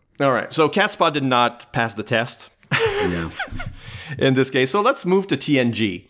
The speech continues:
Speaker 1: We decided to watch Schisms, which may or may not have been a good idea, but, um, <laughs>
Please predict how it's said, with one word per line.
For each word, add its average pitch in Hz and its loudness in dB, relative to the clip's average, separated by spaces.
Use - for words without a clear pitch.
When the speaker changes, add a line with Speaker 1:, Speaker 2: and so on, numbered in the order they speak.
Speaker 1:
We 117 -2
decided 202 -2
to 180 0
watch 156 2
Schisms, - -2
which 110 0
may 139 6
or 151 6
may 143 0
not 135 2
have 123 2
been 120 2
a 120 0
good 110 2
idea, 110 0
but, 151 2
um, 131 2
<laughs> - -12